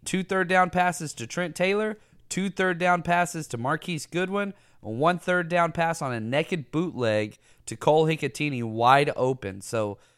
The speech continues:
he, he's got his favorites, and he makes that very, very clear. He made a really bad read to Pierre Garçon right off the bat on a rub route. Uh, it w-, not necessarily would have been intercepted, but it, w-, it was definitely a bad pass.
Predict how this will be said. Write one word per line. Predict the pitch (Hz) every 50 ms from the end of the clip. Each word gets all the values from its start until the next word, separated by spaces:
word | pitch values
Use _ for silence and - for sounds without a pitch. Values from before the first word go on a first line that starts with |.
| _
he, | - - - - - 104 127 151 202 220 214 160 147
he's | 165 220 220 -
got | - 220 233 240 226
his | 185 -
favorites, | - - 208 196 151 117 101 - - - - - _ -
and | 110 113 113 117 113 117 120
he | 135 165
makes | 196 208 190 - -
that | 165 131 104
very, | 110 120 135 151 160 156
very | 139 143 147 143 143 127
clear. | - - - 117 110 101 92 - - - -
He | - -
made | 139 160 180 180 165
a | 139
really | 135 156 170 175 160
bad | 127 - 135 139 151 160 156 139
read | 131 147 151 160 151
to | - 131 117
Pierre | - - 117 127 135 143 143 123
Garçon | 131 120 117 - - 131 127 135 143 139 127
right | 120 123 123
off | 127 127 -
the | - 101
bat | 95 - 101 110 120 127 120 - _ - - _ -
on | 101 110 107
a | 104
rub | 98 101 110 123 135 139
route. | 139 147 151 156 151 - - _ _ _ -
Uh, | - 101 92 - -
it | - - - - -
w-, | - - 165 - -
not | - 208 247 240 196
necessarily | 185 175 - - 170 156 143 135 123
would | 104 113 131 143
have | 135 120
been | 120 131 127
intercepted, | 123 117 107 95 - - 131 127 120 - 101 95 95
but | 101 101 110
it, | 120
w-, | 123 123 82
it | 101 123 123
was | 113 107 104
definitely | 110 - 151 156 151 - 139 127 120 117 107
a | 101 98
bad | - - 113 120 127 127 117 -
pass. | 110 110 107 117 123 123 - - -